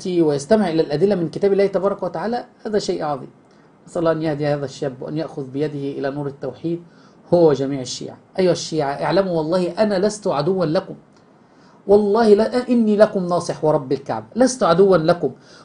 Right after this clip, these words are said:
ولم يسلطني أحد في عمل هذه البثوث وإخراج هذه الكتب وإن أقوم وأتصل وأعمل. لا نأخذ شيء من أحد، وبقولها في كل اتصال، اللي بيعطينا شيء يخرج يقول: "أنا أعطي رامي كيت وكيت" من أجل أن يسوي اتصالاته، من أجل أن يجلس أمام الكاميرات، ومن أجل أن يناظر الشيعة.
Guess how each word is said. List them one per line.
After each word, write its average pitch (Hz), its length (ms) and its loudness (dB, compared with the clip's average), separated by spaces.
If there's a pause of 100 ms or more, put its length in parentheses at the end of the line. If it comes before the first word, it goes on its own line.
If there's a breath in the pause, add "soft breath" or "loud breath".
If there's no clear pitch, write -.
(120)
ولم 302 280 12
يسلطني 277 500 4
أحد 254 280 4
في - 80 2
عمل 247 320 2
هذه 247 200 0
البثوث 233 420 -4
وإخراج 254 460 0
هذه 254 240 0
الكتب 262 480 -2
وإن 269 240 2
أقوم 269 520 4
وأتصل 269 480 2
وأعمل. 233 560 2
لا 320 120 -4
نأخذ 330 300 -4
شيء 294 180 -2
من 233 140 0
أحد، 185 320 0
وبقولها 262 460 6
في 220 200 -6
كل 277 200 -2
اتصال، 240 360 0
اللي 240 120 0
بيعطينا 240 420 0
شيء 269 240 -6
يخرج 208 340 -2
يقول: 180 340 -2 (320 soft breath)
"أنا 208 240 4
أعطي 202 220 4
رامي 208 240 6
كيت 220 260 -2
وكيت" 196 260 0
من 175 160 -4
أجل 196 220 2
أن 175 140 -2
يسوي 185 280 2
اتصالاته، 180 500 -2
من 165 100 -10
أجل 180 220 -2
أن 156 220 -4
يجلس 170 400 0
أمام 185 220 0
الكاميرات، 190 640 2
ومن 175 220 -4
أجل 190 220 2
أن 170 120 -2
يناظر 180 360 -2
الشيعة. 185 360 -4